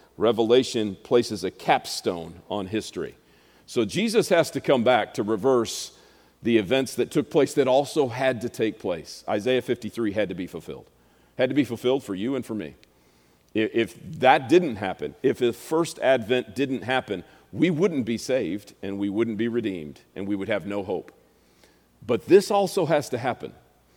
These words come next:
He has to be glorified. His vindication has to happen.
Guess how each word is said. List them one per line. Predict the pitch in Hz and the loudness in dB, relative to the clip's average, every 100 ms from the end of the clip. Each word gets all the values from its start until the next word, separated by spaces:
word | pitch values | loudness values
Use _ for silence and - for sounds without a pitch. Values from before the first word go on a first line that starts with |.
| _ _ _ - 78 | _ _ _ -20 -20
He | - 196 | -2 0
has | 170 170 - | 2 0 0
to | 143 | -2
be | 113 120 113 95 - _ _ - | 0 0 0 -4 -12 _ _ -8
glorified. | 117 147 135 117 - 92 69 - - _ _ _ _ | 6 8 10 6 0 -2 -2 -10 -20 _ _ _ _
His | 170 170 | 8 8
vindication | 104 165 156 135 160 147 - 104 | 6 2 4 2 2 0 0 -6
has | 82 - 120 - | -6 -8 -8 -8
to | 95 | -6
happen. | 113 92 - | -4 -6 -10